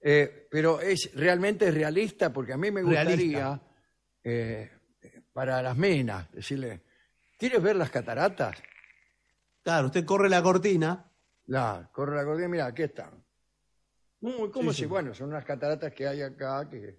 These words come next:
Speaker 1: eh, no sé qué le voy a decir todavía.
Speaker 2: No, bueno, no, no, está bien.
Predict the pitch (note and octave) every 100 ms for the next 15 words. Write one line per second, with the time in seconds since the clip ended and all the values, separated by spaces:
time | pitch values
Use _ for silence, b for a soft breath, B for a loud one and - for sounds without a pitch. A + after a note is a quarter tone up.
0 | _ _ _ _ _ _ _ _ _ E2
1 | C#2 _ _ _ _ _ _ _ _ C#3+
2 | C#3+ D#3+ B2+ A#2+ A#2+ A#2+ A#2 A2+ - A2
3 | - G2+ E3+ G3+ D#3 F#3 F3 C#3 F3 C#3+
4 | A#2+ A#2 D3 E3+ E3 A2 G2+ -